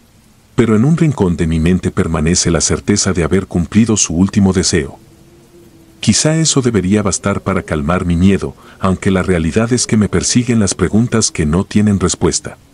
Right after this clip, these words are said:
Porque a pesar de tanto conocimiento anatómico,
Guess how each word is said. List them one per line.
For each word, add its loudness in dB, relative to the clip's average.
Porque 0
a 0
pesar -2
de 0
tanto -2
conocimiento 0
anatómico, -2